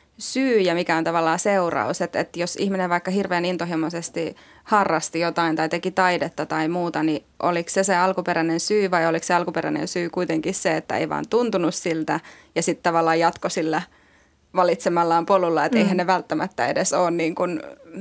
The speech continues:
Speaker 1: niin suhteessa toi-, sel-, selkeässä suhteessa toisiinsa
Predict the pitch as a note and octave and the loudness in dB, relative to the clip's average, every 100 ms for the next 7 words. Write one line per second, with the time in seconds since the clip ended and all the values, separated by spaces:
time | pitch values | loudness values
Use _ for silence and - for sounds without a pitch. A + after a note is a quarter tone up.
0 | G3+ - D#4 - G3+ F3+ F3 - - G#3 | -14 -14 -16 -6 -2 -2 -2 -4 -2 -2
1 | - E3 F3+ F#3 G3 E3 - A#3+ G3 D#3+ | 0 -2 0 0 0 0 0 2 2 0
2 | - A3 G#3 E3+ E3+ F3 F#3 - - - | -2 -2 0 -2 -2 -4 -4 -4 -6 -4
3 | - E3 - - - | -2 -2 -2 -4 -6